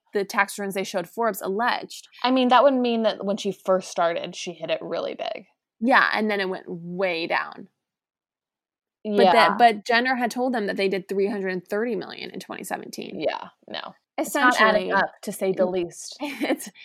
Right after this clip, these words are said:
Speaker 1: it's not adding up. And I think that, you know, it's fascinating because at the, <laughs> at the end of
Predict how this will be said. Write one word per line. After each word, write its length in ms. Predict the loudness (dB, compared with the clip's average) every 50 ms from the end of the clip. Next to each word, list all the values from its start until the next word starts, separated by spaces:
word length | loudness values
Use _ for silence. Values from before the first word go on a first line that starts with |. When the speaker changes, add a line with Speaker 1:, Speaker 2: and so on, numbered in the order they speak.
| -20 -20 _ _
Speaker 1:
it's 160 | -8 -6 -4
not 280 | -2 -2 -2 -2 -2 0
adding 320 | 0 0 2 0 -2 -2 -4
up. 340 | -4 -4 -6 -8 -10 _ _ _ _ _ _ _ _ _ _ -2
And 520 | 0 0 0 0 0 0 -2 -4 -6 -6 -6
I 180 | -4 -4 -4 -4
think 280 | -4 -4 -6 -4 0 2
that, 380 | 2 2 4 2 0 0 -2 -4
you 180 | -4 -4 -2 -2
know, 140 | -2 -2 -2
it's 220 | -2 -4 -6 -8
fascinating 680 | -4 -2 -2 -2 -2 -4 -6 -6 -4 -4 -4 -4 -4 -6
because 680 | -8 -8 -8 -6 -6 -6 -6 -6 -6 -6 -8 -8 -10 -14 _ -20 -20 -20 _ _ -2
at 140 | -2 -2 0
the, 100 | -2 -2 -4
<laughs> 520 | -4 -8 -10 -12 -16 -20 _ _ _ -4 -2
at 120 | -2 0
the 240 | 0 -2 -2 0 0
end 160 | 0 0 0
of 80 | -2